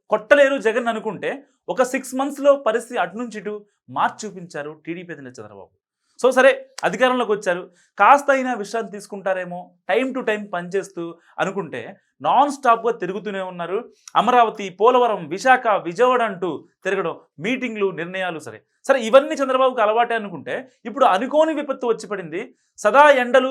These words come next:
చెమటలతో మండిపోయే విజయవాడ మొత్తం కూడా నగరం వరదల్లో చిక్కుంది. లక్షల మంది నీట చిక్కారు, తిండి తిప్పలు లేవు. ఇలాంటి టైంలో చంద్రబాబు లాంటి డెబ్బై ఐదేళ్ల వృద్ధుడు తిరిగిన తీరు చూస్తే ఎవరైనా నిజంగా ముక్కును వేలేసుకోవాల్సిందే. అరవై దాటితే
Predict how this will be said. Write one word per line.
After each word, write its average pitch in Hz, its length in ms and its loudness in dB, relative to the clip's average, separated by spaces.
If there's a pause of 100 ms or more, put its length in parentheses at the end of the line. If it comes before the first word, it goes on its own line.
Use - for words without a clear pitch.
(140)
చెమటలతో 233 380 -2
మండిపోయే 208 600 -2
విజయవాడ 220 400 8
మొత్తం 214 380 -4
కూడా 226 320 0 (260)
నగరం 208 420 -4 (180)
వరదల్లో 226 360 2
చిక్కుంది. 110 420 -12 (260)
లక్షల 233 400 -6
మంది 202 240 -10
నీట 170 240 -14
చిక్కారు, 123 400 -18 (320)
తిండి 254 240 -2
తిప్పలు 196 340 -6
లేవు. 104 140 -14 (240)
ఇలాంటి 277 320 2
టైంలో 196 280 -2
చంద్రబాబు 185 380 -6
లాంటి 180 240 -8
డెబ్బై 165 340 -2
ఐదేళ్ల 240 360 0
వృద్ధుడు 220 380 -6 (260)
తిరిగిన 233 260 -4
తీరు 269 460 -4
చూస్తే 196 380 -6 (200)
ఎవరైనా 226 420 -2
నిజంగా 190 300 -10
ముక్కును 180 380 -8
వేలేసుకోవాల్సిందే. 185 800 -6 (360)
అరవై 226 260 2
దాటితే 240 560 2